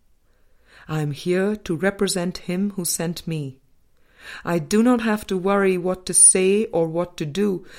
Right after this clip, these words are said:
because he who sent me will direct me. Text chapter two,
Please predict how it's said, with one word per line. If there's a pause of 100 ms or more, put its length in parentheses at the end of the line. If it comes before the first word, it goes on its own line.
(140)
because
he
who
sent
me (240)
will
direct
me. (1600)
Text
chapter
two,